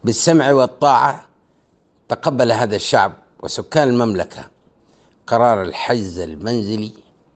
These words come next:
ومحاولة الابتعاد عن كل ما يقرب الإصابة بهذا ال-، بهذا المرض. حقيقة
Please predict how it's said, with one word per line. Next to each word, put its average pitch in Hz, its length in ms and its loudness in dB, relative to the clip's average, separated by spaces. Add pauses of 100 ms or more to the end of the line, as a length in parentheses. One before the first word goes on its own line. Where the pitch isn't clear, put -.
(3000)
ومحاولة 107 640 0 (1080)
الابتعاد 117 800 2 (320)
عن 110 100 -4
كل 123 380 -4
ما 120 320 -4 (680)
يقرب 107 480 -2 (240)
الإصابة 92 680 -4 (380)
بهذا 85 360 -4
ال-، 73 340 -14 (200)
بهذا 87 220 -8
المرض. 73 320 -10 (1900)
حقيقة 156 920 2